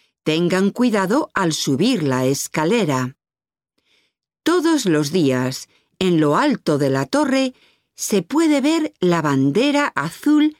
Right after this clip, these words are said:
de nuestra ciudad. Otra vez en la planta baja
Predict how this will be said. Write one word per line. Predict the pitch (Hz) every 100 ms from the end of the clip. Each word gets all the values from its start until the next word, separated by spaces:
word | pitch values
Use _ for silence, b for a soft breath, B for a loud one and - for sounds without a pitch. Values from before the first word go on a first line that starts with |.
| _
de | 170 175
nuestra | 180 233 269 - - 190
ciudad. | 170 151 147 139 131 131 _ _ _ _ _ _ _ _ _ _ _ _ _ _ _
Otra | 196 190 180 185
vez | 247 240 - -
en | 156
la | 143 139
planta | 180 185 180 208 208
baja | 247 240 202